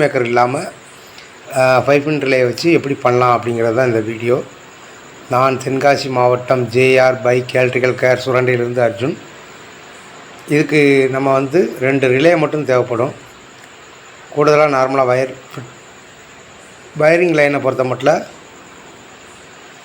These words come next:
பார்த்தீங்கன்னாலே தெரியும். ரெண்டு ஃபைவ் பின் ரிலே, அந்த ரெண்டு காமன் பண்ணியிருக்கோம் பார்த்தீங்களா? காமன் பண்ணி அவுட் எடுத்துருக்கிறது ப்ளஸ்ஸு. இது ரெண்டும் வந்து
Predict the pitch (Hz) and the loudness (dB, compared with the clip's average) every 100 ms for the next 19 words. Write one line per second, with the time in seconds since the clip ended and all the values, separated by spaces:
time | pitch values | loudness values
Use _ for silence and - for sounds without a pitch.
0 | - - - 117 123 143 139 143 123 120 | -20 -20 -6 0 0 0 0 0 -2 -4
1 | 147 - - - - - - - - - | -6 -6 -18 -20 -20 -20 -20 -20 -20 -20
2 | - - - - - 139 175 165 151 147 | -20 -20 -20 -16 -4 -2 0 -2 0 0
3 | 165 131 123 147 - - 110 - - - | 0 -2 0 -2 -4 -16 -18 -18 -20 -20
4 | - - - - - - - - - - | -20 -20 -20 -20 -20 -20 -20 -20 -20 -10
5 | 131 139 135 143 - 156 156 170 165 147 | -4 -2 -2 -2 -4 -2 0 0 -2 -2
6 | 143 139 131 131 135 135 127 127 139 143 | -2 -4 -6 -6 -2 -2 0 0 0 -2
7 | 135 135 127 127 127 117 117 135 139 127 | -4 -4 -4 -4 -4 -4 -4 -4 -4 -4
8 | 127 - 135 131 - - - - - - | -4 -4 -4 -4 -8 -20 -20 -20 -20 -20
9 | - - - - - - 143 147 143 151 | -20 -20 -20 -20 -20 -6 0 2 2 0
10 | 139 135 | 0 0